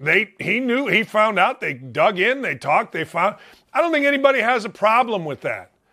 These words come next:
You know, I, I don't. Maybe, you know, some do 'cause nothing's a hundred percent. But Hammer, I think all the crap that politicians try to throw in bills,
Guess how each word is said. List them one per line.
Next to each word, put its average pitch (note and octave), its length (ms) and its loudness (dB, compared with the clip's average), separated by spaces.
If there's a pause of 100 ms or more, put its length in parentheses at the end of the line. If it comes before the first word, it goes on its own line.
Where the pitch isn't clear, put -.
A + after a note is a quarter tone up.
(340)
You F#3+ 80 0
know, F#3+ 160 6
I, F#3+ 380 0
I - 20 0
don't. G3+ 380 2
Maybe, A#3+ 360 0
you C4 100 -4
know, G3+ 120 -4
some G#3 380 2
do C#3+ 180 -10
'cause F#3 300 -4
nothing's D3+ 380 -4
a C3+ 40 -4
hundred C3+ 220 -6
percent. G3+ 380 -2 (380)
But A3+ 160 4
Hammer, C4+ 400 4
I G#3+ 200 2
think D#4+ 200 -4
all A#3+ 140 4
the G#3 100 -4
crap D4 420 0
that G#3 240 -2
politicians A#3 800 0
try A3+ 180 2
to G3+ 100 -4
throw A#3 300 2
in G3+ 160 -2
bills, B3 500 2